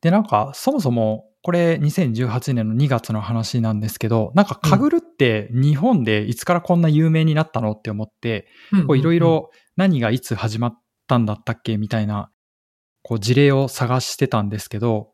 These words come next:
Speaker 2: うん。
Speaker 1: まあ、神楽自体のサービス開始って二千十年なんですよね。
Speaker 2: へー、
Speaker 1: か-、神楽社がやって、
Speaker 2: すごい古い。
Speaker 1: その後、
Speaker 2: まあ、
Speaker 1: Googleが買収してますけど、
Speaker 2: 買収されて。うん、うん、うん。
Speaker 1: で、あの、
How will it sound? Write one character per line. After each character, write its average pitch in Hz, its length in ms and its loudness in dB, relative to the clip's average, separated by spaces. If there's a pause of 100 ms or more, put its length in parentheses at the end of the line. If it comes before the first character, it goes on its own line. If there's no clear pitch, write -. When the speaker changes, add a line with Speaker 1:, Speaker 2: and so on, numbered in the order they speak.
(140)
Speaker 2:
う 180 80 -2
ん。 143 60 -8 (200)
Speaker 1:
ま 156 60 -6
あ、 - 40 -2
神 196 220 2
楽 269 120 2
自 269 180 2
体 170 160 2
の 110 140 0
サ 127 160 -4
ー 123 40 -2
ビ 123 100 -6
ス - 100 -12
開 123 140 0
始 - 80 -8
っ - 20 -18
て 117 100 -4
二 113 160 0
千 113 300 0
十 117 200 0
年 107 300 -4 (140)
な 113 100 0
ん 101 60 -2
で 104 100 -6
す - 140 -6
よ 139 80 2
ね。 143 100 4
Speaker 2:
へ - 20 2
ー、 156 240 2
Speaker 1:
か-、 175 80 4
神 175 120 2
楽 175 260 2
社 139 160 2
が 110 100 2
や 107 100 2
っ - 20 0
て、 - 40 -10
Speaker 2:
す - 60 -16
ご 120 40 -2
い - 20 -6
古 - 20 -6
い。 - 40 -10
Speaker 1:
そ 120 100 -2
の 131 80 2
後、 110 420 -2 (440)
Speaker 2:
ま 135 240 4
あ、 127 40 0
Speaker 1:
Google 127 60 2
が 131 140 6
買 120 160 4
収 - 180 -4
し - 80 -8
て 120 80 -4
ま 113 140 -2
す 139 120 -4
け 113 100 0
ど、 110 120 -4
Speaker 2:
買 - 60 0
収 104 40 -6
さ - 0 -
れ - 0 -
て。 - 140 -20
う 143 40 -2
ん、 - 20 2
う - 20 2
ん、 120 40 -2
う - 40 -6
ん。 - 40 -14 (380)
Speaker 1:
で、 196 320 2
あ 165 80 4
の、 160 380 2